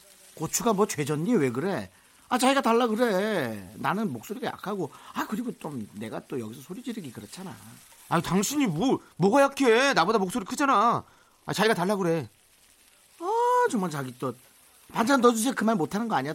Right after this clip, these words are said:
Speaker 1: 또 자기? 아, 진짜 왜 그래? 이건 소심한 게 아니라 좀 이상한 거야.
Speaker 2: 아니, 그게 아니라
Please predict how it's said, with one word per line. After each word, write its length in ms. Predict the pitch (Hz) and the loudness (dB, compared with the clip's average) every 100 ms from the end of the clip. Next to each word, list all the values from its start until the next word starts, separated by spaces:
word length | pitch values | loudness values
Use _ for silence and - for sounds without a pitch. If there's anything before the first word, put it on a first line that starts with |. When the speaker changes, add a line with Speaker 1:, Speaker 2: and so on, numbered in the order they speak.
| - | -4
Speaker 1:
또 160 | 240 | -4
자기? 320 | 214 147 214 330 | -2 -4 -4 -4
아, 140 | 311 - | -6 -4
진짜 260 | 233 480 | -2 0
왜 140 | 170 151 | 0 0
그래? 240 | 311 339 - - - | -2 -4 -4 -12 -4
이건 240 | 196 508 | 0 0
소심한 480 | - 330 - 480 480 | 0 0 0 0 -2
게 80 | 415 | 0
아니라 320 | 214 220 220 | 2 2 0
좀 180 | 233 214 | 0 -4
이상한 280 | 151 247 466 | -4 -6 -4
거야. 960 | 349 175 156 202 160 117 104 90 87 | 0 2 2 0 0 -2 -4 -10 -14
Speaker 2:
아니, 600 | 127 110 113 139 139 131 123 | -12 -10 -8 -8 -6 -8 -10
그게 260 | - 131 | -12 -8
아니라 800 | 120 107 127 131 107 120 123 92 | -8 -6 -4 -4 -2 -4 -4 -6